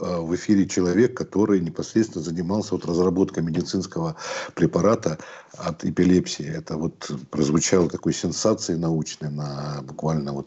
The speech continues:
на днях. Вот. И спасибо, что вы согласились на беседу с нами. Я думаю, что вы,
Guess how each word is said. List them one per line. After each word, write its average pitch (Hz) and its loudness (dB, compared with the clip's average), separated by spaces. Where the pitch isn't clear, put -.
на 76 0
днях. 98 2
Вот. 69 -8
И 71 -4
спасибо, 85 4
что - 2
вы 82 6
согласились 80 2
на 80 0
беседу 78 0
с - -8
нами. 104 4
Я 80 0
думаю, 90 2
что - 0
вы, 90 6